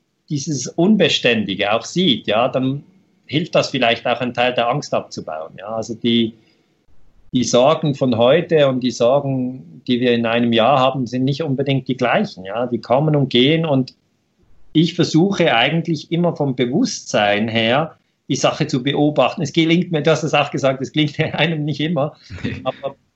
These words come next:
Speaker 1: wenn man gerade im Straßenverkehr ist mit einem Auto und es ist eine schwierige Situation, vielleicht Stau, obwohl im Moment wenig Stau, aber, äh, irgend-, irgendetwas passt einem nicht.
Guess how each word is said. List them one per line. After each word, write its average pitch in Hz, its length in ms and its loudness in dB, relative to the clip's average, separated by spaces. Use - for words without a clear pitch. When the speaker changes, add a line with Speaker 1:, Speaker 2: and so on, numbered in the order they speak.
Speaker 1:
wenn 147 100 -4
man 147 140 -2
gerade 139 260 2
im 143 80 -4
Straßenverkehr 131 760 -2
ist 135 160 -4
mit 127 140 -4
einem 120 100 -4
Auto 123 360 0
und 123 120 -2
es 117 80 -8
ist - 100 -10
eine 120 140 -4
schwierige 123 360 -2
Situation, 120 640 0
vielleicht 110 460 -2
Stau, 123 400 0
obwohl 127 260 0
im 120 80 -2
Moment 127 360 -4
wenig 147 280 0
Stau, 170 300 2
aber, 120 260 0
äh, 120 480 0
irgend-, 147 380 -2
irgendetwas 160 460 2
passt - 280 -4
einem 92 200 -8
nicht. 113 240 -12